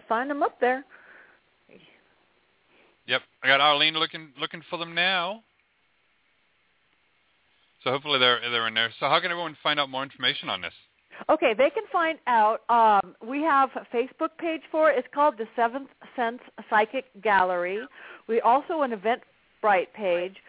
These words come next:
Speaker 1: I'm sh-, I think it's up on the E S psychics dot com site. I'm not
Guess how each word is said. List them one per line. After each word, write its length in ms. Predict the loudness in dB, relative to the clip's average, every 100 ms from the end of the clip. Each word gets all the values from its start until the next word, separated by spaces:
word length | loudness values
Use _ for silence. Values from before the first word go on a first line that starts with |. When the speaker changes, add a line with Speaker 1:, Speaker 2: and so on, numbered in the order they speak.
| -20 -8
Speaker 1:
I'm 160 | -4 -4
sh-, 240 | -8 -16 -6
I 140 | -4 -4
think 220 | -6 -2
it's 120 | -2 0
up 120 | -4
on 100 | -4
the 140 | -8
E 100 | -2
S 120 | -2 -2
psychics 360 | -2 -2 -4 -6 0
dot 180 | 0 0
com 280 | -2 -2 -2
site. 220 | -2 0 2
I'm 180 | -2 -2
not 180 | -4